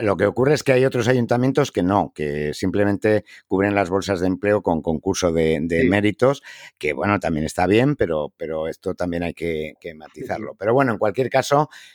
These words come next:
Speaker 1: estaremos atentos y como nosotros miramos todos los días el boe y el
Speaker 2: Ujú.
Speaker 1: bocam,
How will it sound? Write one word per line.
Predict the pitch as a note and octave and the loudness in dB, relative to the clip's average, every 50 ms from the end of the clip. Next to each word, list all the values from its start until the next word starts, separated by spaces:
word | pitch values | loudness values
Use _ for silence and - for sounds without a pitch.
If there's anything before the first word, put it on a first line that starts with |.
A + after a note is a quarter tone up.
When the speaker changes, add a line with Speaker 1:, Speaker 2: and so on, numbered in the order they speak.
| _ | _
Speaker 1:
estaremos | - G2+ - - A2 A2 A#2 B2 B2+ B2+ B2 A#2+ A#2 A2+ - - | -4 -2 0 0 0 2 2 2 2 2 2 0 0 -2 -2 -4
atentos | G#2 G2 - B2 C3 C3 - D3 D#3 D#3+ D#3+ - - - - - _ | -4 -2 0 0 0 0 2 2 2 2 2 -2 -8 -20 -20 -12 _
y | - F#2+ | -6 -4
como | - G2+ G2+ G2 G2 | -2 -2 -2 -2 -2
nosotros | G2 F#2+ G2 A#2 G2 B2+ B2+ | -2 -2 -2 0 2 2 2
miramos | B2 B2 A#2+ B2 B2+ B2+ B2 A2+ - | 4 4 4 4 4 2 0 0 0
todos | - A#2+ A#2 A#2 A#2 A#2 A2+ A2+ A2 G#2+ G#2+ G#2+ G#2+ G#2+ G#2+ G#2+ G#2 G#2 G2 | 0 2 2 4 4 4 4 4 4 6 6 6 6 6 6 4 4 2 2
los | G#2 G#2+ G#2 F2+ | 2 0 0 2
días | A#2+ C3+ B2+ G#2+ F#2+ - - | 2 4 4 4 2 0 -2
el | F2 E2+ E2 D#2+ | -4 -2 -2 0
boe | E2+ G#2 G#2+ A2 | 2 2 4 4
y | A2 A2+ | 4 4
el | A2 G#2+ | 4 4
Speaker 2:
Ujú. | D#3 C3+ | 4 4
Speaker 1:
bocam, | D3 - B2+ C3+ C#3+ | 4 4 4 2 0